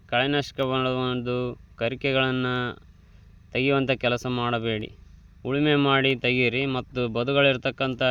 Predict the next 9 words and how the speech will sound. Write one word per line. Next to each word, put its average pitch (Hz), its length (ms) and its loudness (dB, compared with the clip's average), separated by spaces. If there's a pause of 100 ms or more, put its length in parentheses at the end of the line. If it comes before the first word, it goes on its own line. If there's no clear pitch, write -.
(120)
ಕರಿಕೆಯನ್ನ 131 600 -2 (160)
ಉಪಯೋಗಿಸಿರಿ. 117 600 -6 (580)
ಹಾಗೂ 135 280 2 (100)
ಇನ್ನೊಂದು 143 320 4
ಮುಖ್ಯವಾಗಿ 143 580 4
ವಿಷಯ 135 340 0
ಏನಂದ್ರೆ, 131 380 0 (600)
ಈ 127 120 -2
ಒಂದು 131 300 0